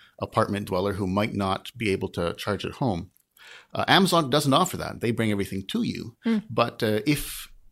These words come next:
Speaker 1: you know, it is likely that most people will continue to go shopping occasionally,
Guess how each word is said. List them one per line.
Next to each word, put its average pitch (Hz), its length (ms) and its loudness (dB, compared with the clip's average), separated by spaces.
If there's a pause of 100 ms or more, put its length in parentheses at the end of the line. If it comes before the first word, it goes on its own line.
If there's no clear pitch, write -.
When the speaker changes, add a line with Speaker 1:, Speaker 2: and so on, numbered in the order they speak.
(120)
Speaker 1:
you 117 100 -2
know, 87 120 -2
it 117 140 0
is 95 140 -2
likely 120 380 4
that 101 120 2
most 117 320 0
people 101 300 -4
will 104 160 2
continue 101 340 -2
to 92 80 -4
go 92 120 -4
shopping 104 380 -2
occasionally, 104 640 -4